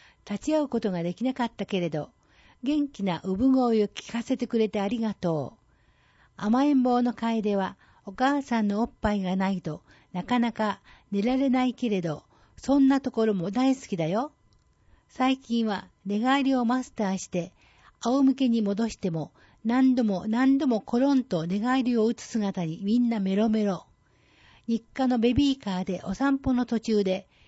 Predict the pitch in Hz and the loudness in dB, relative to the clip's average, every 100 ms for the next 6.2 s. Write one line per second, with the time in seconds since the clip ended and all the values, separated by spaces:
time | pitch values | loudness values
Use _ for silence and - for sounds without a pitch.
0 | _ _ 262 - 226 185 160 - - 294 | _ _ -6 -4 -2 -4 -4 -8 -2 0
1 | 277 - 202 175 185 247 240 233 233 196 | 0 -2 -2 0 -2 -2 -2 -2 -2 -2
2 | 156 151 _ _ _ _ _ 220 247 277 | -4 -8 _ _ _ _ _ -2 -2 0
3 | 269 233 190 185 - 220 208 196 - _ | -2 -2 -2 -4 -2 -2 -2 -4 -10 _
4 | - 208 262 285 285 277 285 269 - 214 | -8 0 2 2 0 -2 -4 -4 -2 0
5 | 196 233 180 180 226 226 262 240 170 175 | 2 0 0 -4 -6 -2 -2 0 -2 -4
6 | 247 | -6